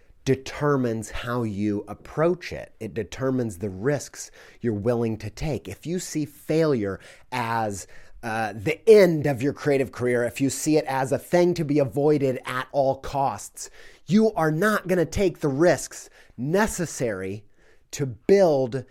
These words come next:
a thriving creative career, because in my experience, failure is the building blocks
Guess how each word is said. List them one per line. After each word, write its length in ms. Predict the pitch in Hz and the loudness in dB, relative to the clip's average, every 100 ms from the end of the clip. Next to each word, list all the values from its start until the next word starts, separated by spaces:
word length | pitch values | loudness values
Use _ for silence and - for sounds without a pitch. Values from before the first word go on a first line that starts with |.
| _ | _
a 120 | - 123 | -8 -8
thriving 640 | - 139 131 139 120 123 | -6 -2 0 0 -2 -6
creative 500 | - 131 131 131 113 | -6 -2 0 0 -4
career, 440 | - 104 101 95 | -8 -8 -6 -8
because 580 | 87 104 - 120 110 101 | -8 -14 -10 -8 -6 -8
in 320 | - 123 113 110 | -10 -8 -6 -4
my 240 | 151 165 | -4 -2
experience, 1080 | 165 165 - - 165 131 85 78 85 - - _ - _ _ _ | -4 -6 -8 -2 0 0 -2 -8 -14 -16 -20 _ -20 _ _ _
failure 800 | 180 180 175 135 101 85 90 98 _ _ _ _ _ | 4 6 6 2 -2 -8 -10 -14 _ _ _ _ _
is 640 | 196 190 151 110 101 95 - - - | 6 6 4 0 -6 -10 -16 -18 -18
the 220 | 107 139 | -6 -6
building 720 | 107 90 160 170 175 143 123 | -6 0 4 6 6 2 0
blocks 680 | 104 101 98 95 - - | -4 -4 -4 -6 -10 -20